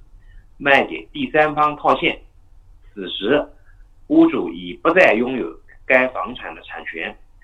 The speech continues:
呃，购买这一阶段的法拍屋呢，风险相对是比较大的。呃，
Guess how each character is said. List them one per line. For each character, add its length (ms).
呃， 160
购 160
买 280
这 120
一 160
阶 180
段 180
的 60
法 80
拍 160
屋 160
呢， 280
风 200
险 220
相 220
对 180
是 100
比 120
较 140
大 160
的。 60
呃， 540